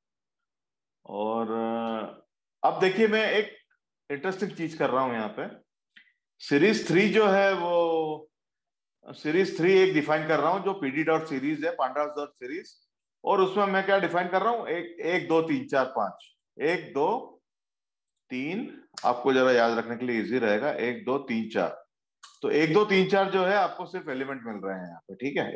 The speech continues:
एक, दो, तीन, चार। और एक अगली series लेता हूँ, series four, जिसमें पांडव दस series करता हूँ और चारों element जो है मैं अभी पॉइंट फ़ाइव, पॉइंट फ़ाइव, पॉइंट फ़ाइव, चारों element की वैल्यू same देता हूँ,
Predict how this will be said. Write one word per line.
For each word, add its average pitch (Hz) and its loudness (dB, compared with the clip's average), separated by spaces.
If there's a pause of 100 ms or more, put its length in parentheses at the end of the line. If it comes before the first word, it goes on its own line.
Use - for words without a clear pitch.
(120)
एक, 131 2
दो, 143 0 (320)
तीन, 117 0
चार। - -4 (840)
और 202 4
एक 233 4
अगली 190 2
series 226 -4
लेता 196 -2
हूँ, 214 -2
series 185 -6
four, 208 -4
जिसमें 185 -12
पांडव 160 -2
दस 160 -4
series 160 -10
करता 156 -6
हूँ 196 -6 (500)
और 208 -2
चारों 185 6
element 226 0
जो 208 -2
है 214 -2
मैं 220 -6 (260)
अभी 180 -8
पॉइंट 175 -2
फ़ाइव, 175 0
पॉइंट 143 -4
फ़ाइव, 160 -4
पॉइंट 123 -6
फ़ाइव, 160 -8 (300)
चारों 180 6
element 180 0
की 185 0
वैल्यू 160 0
same 131 -6
देता 98 -10
हूँ, - -20